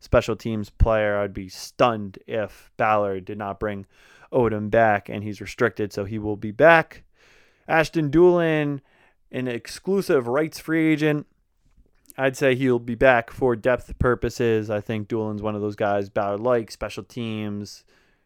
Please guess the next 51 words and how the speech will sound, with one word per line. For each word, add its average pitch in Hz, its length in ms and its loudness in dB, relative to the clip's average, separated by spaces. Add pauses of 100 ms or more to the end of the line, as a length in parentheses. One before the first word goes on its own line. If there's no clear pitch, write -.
could - 160 -10
play 117 160 0
receiver, 104 580 -6
could 104 160 -12
do 107 100 -4
a 101 60 -4
couple - 240 -10
different 104 320 -12
things 110 220 -10
for 117 200 -2
you. 110 80 -4
So 101 140 -8
I 98 80 -2
think 104 360 -8 (460)
Doolin 170 360 6
will 143 100 0
be 127 140 0
back. 131 560 4 (280)
Zach 156 300 2
Pascal, 165 680 2
restricted 139 400 -6
free 160 300 -2
agent, 143 380 -4
like 131 180 0
George 143 240 0
Odom, 135 300 0
I 120 160 -6
absolutely 139 500 -6
think 123 320 -6 (380)
Pascal 139 480 2
will 117 120 -2
be 113 120 -6
back 151 340 4
next 131 320 -6
year. 120 220 0
There's 107 240 -8
just - 240 -10
no 117 100 -6
reason 117 380 -4
to 107 60 -6
let 110 180 -2
him 113 80 -8
go. 147 180 2
He's 98 160 -8
solid, 127 360 2
he's 104 120 -8
durable, 127 400 4
he's 113 100 -4
a 107 40 -10
good 104 200 -2
blocker, 123 600 4